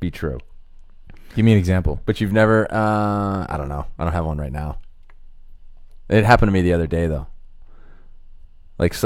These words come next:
Speaker 1: like, last, like, last names. You're like, like, people, like, maybe people you're friends with, like, on Instagram that, like, you just kinda know 'em by their first name, but then they have their last name, and then you actually hear somebody say their name,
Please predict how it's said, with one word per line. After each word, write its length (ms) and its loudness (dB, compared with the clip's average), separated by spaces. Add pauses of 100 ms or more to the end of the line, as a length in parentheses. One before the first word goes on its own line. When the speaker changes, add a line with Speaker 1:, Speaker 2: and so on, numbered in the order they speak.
Speaker 1:
like, 280 0
last, 380 2
like, 240 -4
last 300 0
names. 480 -2 (240)
You're 200 -2
like, 520 -4 (920)
like, 120 6
people, 320 8
like, 200 4
maybe 240 6
people 200 6
you're 120 6
friends 200 4
with, 120 2
like, 160 4
on 100 2
Instagram 540 -2 (720)
that, 140 4
like, 460 -2 (380)
you 120 4
just 200 -2
kinda 200 4
know 200 6
'em 60 2
by 120 6
their 120 2
first 320 0
name, 260 0
but 100 -6
then 120 -2
they 100 0
have 180 0
their 120 0
last 280 0
name, 120 0
and 60 0
then 80 0
you 80 0
actually 260 0
hear 160 4
somebody 420 0
say 260 -2
their 140 2
name, 320 2